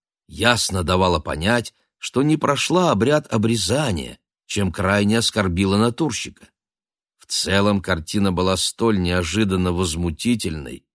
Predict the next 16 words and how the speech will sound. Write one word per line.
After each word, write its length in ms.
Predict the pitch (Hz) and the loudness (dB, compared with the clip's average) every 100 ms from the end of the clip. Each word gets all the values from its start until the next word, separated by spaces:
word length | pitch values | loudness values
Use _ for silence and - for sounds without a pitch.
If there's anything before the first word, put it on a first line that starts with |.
| _ _ _ | _ _ _
что 260 | - 107 | -6 -2
Джоду, 580 | 92 85 82 131 117 80 | -2 0 2 4 2 0
всегда 480 | - - 117 135 117 | -4 -2 -2 0 2
легко 400 | 87 85 - 98 | 0 -2 -2 0
заводившийся, 1000 | 82 87 95 127 143 - 113 107 123 104 - _ _ | 0 0 0 0 -2 -2 -2 0 0 -2 -4 _ _
впал 400 | - 117 123 107 | -6 2 2 2
в 60 | |
ярость 840 | 82 80 - 131 143 131 110 - - | -2 -6 -2 2 4 4 2 -4 -4
и 120 | 135 | -2
сорвал 680 | 131 - 123 110 107 131 123 | 0 2 4 4 4 4 4
холст 720 | 104 - 113 110 98 - - - | 0 0 2 2 0 -4 -6 -6
с 160 | - | -4
мольберта. 680 | 104 95 82 95 87 - - _ _ _ _ _ _ _ _ _ _ _ _ | 0 0 0 0 -2 -6 -18 _ _ _ _ _ _ _ _ _ _ _ _
Дрозд 440 | - 90 123 113 101 | -2 4 4 4 2
был 200 | 139 135 | 2 2
слабее, 720 | - 127 147 170 143 76 | 2 2 4 4 2 0